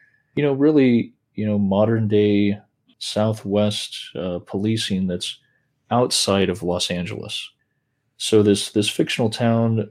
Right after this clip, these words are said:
exists to both, um, allow me to, to be a lot more honest, I think, with the reader about what life is like as a cop, um, as a cop's family, and as a criminal,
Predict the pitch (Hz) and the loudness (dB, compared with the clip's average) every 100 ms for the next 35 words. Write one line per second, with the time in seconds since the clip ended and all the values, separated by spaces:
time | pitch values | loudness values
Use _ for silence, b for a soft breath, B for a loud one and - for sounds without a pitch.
0 | _ 104 104 104 107 101 - 98 104 98 | _ -4 -2 2 2 2 -2 -4 0 4
1 | 104 101 - - - _ _ - 92 92 | 6 4 -2 -20 -20 _ _ -8 -6 -4
2 | 90 90 87 95 104 107 101 95 - - | -4 -4 -4 0 2 2 2 0 -4 -8
3 | 101 104 98 104 107 98 - 90 120 151 | 0 4 4 4 2 -2 -2 -2 -2 -2
4 | - - - 104 120 113 110 101 92 104 | -6 -10 -6 -2 -2 0 0 0 2 2
5 | 113 117 98 90 87 - _ 98 98 98 | 4 4 4 2 -2 -6 _ 0 2 2
6 | _ - 92 98 104 101 90 85 98 101 | _ -12 -2 -2 0 -2 -4 -4 -2 -2
7 | 104 85 - - 104 101 - - - 101 | -2 -6 -8 -4 -2 -2 -6 -18 -10 -2
8 | 98 95 90 92 120 - 107 - - 98 | 0 0 0 -4 -8 -2 -2 -2 -2 0
9 | 101 98 98 92 90 92 - 98 80 - | 2 2 0 -2 -4 -6 -4 -6 -6 -8
10 | - 151 95 92 | -2 0 2 0